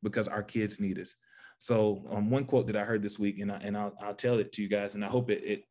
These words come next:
reframes your thinking like it did mine. Well, two quotes, two quotes, and then I'm done. Uh, the first quote is, "There's, there's two things that people always do. Either one, they always hate the way that things are, and number two is they always hate change."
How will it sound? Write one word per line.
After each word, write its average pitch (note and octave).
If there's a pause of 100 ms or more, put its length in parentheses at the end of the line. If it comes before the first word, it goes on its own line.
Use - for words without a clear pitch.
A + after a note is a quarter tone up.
(120)
reframes C3
your A#2
thinking A#2+
like G#2
it G2
did G#2
mine. G2+ (100)
Well, B2+
two F3+
quotes, - (240)
two -
quotes, A#2+
and A2+
then A2
I'm G#2
done. F#2 (400)
Uh, A#2+
the B2+
first D#3+
quote B2+
is, G#2+
"There's, G#2+
there's A2
two -
things C3+
that -
people A2+
always G#2 (120)
do. G2
Either A2 (120)
one, B2
they A2+
always A#2 (280)
hate C3
the A#2+
way A2+
that A2+
things A#2
are, F#2 (340)
and A2
number G#2+
two C#3
is G#2+
they A2
always A2
hate G2
change." F2+